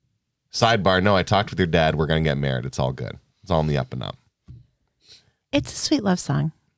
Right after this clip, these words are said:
Speaker 2: It is the Valentine's Day movie version of a love song. And we already did Today Was a Fairy Tale. <laughs> So we're doing v-, Love Story. Come on, just for a minute, shake out your grumpy.
Speaker 1: I'm not.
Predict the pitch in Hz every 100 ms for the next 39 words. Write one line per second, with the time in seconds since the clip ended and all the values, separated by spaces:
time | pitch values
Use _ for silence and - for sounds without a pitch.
0 | _ - 226 262 - - - - - 226
1 | 202 - 190 180 180 226 220 214 - 208
2 | 202 180 170 170 165 151 151 151 143 151
3 | 147 170 - - - - - 165 156 202
4 | 175 202 180 196 180 180 - 151 147 -
5 | 139 135 143 - - - _ - - -
6 | - - 220 - - _ _ _ _ -
7 | - - _ 180 180 185 180 175 143 -
8 | 147 147 - 147 156 - - - - 370
9 | 208 175 - 330 - - - - 277 277
10 | 254 170 160 151 _ - - - 190 220
11 | 240 247 262 233 220 190 185 180 190 _
12 | _ 196 226 254 262